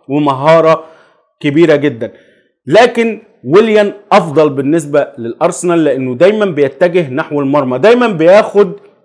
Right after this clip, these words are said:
اللعب المباشر أو طريقة اللعب المباشر، وده هيفيد الأرسنال جدا. وبالنسبة للناس اللي بتلعب الفانتسي، ويليان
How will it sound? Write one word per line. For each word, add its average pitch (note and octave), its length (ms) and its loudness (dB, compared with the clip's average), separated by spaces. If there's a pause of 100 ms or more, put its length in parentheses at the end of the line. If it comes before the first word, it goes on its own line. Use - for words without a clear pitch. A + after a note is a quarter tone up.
(120)
اللعب E3+ 400 2
المباشر D#3 500 0
أو C3+ 100 -4
طريقة E3 380 -2
اللعب E3 280 0
المباشر، D3+ 500 -2
وده D3+ 180 0
هيفيد E3+ 440 -6
الأرسنال D#3 600 -6
جدا. F3 360 -2 (240)
وبالنسبة E3 480 0
للناس D#3 480 -2 (100)
اللي C#3+ 400 -2 (580)
بتلعب C#3+ 640 0 (300)
الفانتسي، F#3+ 640 -2 (240)
ويليان F3+ 340 2